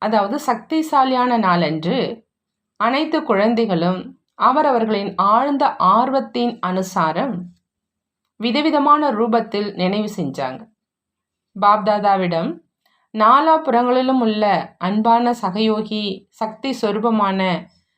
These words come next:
மற்றும் நெருக்கத்துல இருக்கும் ஆத்மாக்களின்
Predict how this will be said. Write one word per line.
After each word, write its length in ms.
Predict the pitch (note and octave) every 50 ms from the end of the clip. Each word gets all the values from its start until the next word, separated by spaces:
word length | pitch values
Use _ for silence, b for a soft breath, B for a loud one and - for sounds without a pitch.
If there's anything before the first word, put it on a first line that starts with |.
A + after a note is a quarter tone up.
| _ _
மற்றும் 300 | - A3 A3 A3 C4 B3 A3+
நெருக்கத்துல 580 | F#3 F#3+ G3 C4 C4 - C#4+ C#4+ - C#4 C4 B3+ B3
இருக்கும் 380 | A3+ A3+ A3 A3 - A#3 A3+ A3+ A3 - - F3+
ஆத்மாக்களின் 720 | G3 G3 G3 - G#3 F#3+ F#3+ F#3+ - F3 E3+ F3 E3+ E3